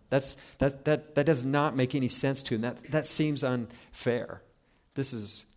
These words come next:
Hevel. In chapter two, verse thirteen, he talks about time and death, and part of his perspective is time and death are these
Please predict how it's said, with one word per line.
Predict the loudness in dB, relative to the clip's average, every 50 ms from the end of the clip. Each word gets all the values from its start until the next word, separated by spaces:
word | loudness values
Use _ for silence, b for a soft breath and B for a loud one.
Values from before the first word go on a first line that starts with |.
| _ _ -6
Hevel. | -6 -6 -6 -6 -10 -12 -14 -18 _ _ _ _ _ _ _ _ _ _ _ _ _ _ _ _ _ _ _ _ _ _ _ _ _ _ _ _ _ _ _ _ _ _ _ _ _ _ _ _ _ _ _ _ _ _ _ _ _ _ _ _ _ _ _ _ _ -12
In | -4
chapter | 2 2 2 2 2 -4
two, | -6 -2 0 2 2 2
verse | 2 0 0 0 -2 -4 -6
thirteen, | -4 2 2 2 2 2 -2 -4 -4 -2 -4 -4 -6 -8 -10 -4
he | 0 0 2 0 0
talks | -2 -2 0 0 0 0 -2 -4 0
about | 2 2 4 4 2 -2 -8 -20 -20 _ _ -10
time | -8 -4 0 0 0 2 0 0 -2
and | -2 -2 -2 -2 -2 -4 -6 -10 B B B B B B -12 -2
death, | 2 4 4 4 2 0
and | -4 -4 -4 -6 -6 -10 -12 -16 _ 0
part | 2 2 2
of | 2
his | 0 -6
perspective | -4 -6 -6 -4 2 4 4 4 4 0 0
is | 0 0 0 0 -4 B B B B B B B B -6
time | -2 2 2 4 4 4 2 2 0 -2 -4 -6 -6 -4
and | -2 -2 -2 0
death | 4 4 6 6 4 4 0
are | -2 0
these | 2 0 0 0 -2 -4 -6 -8 -12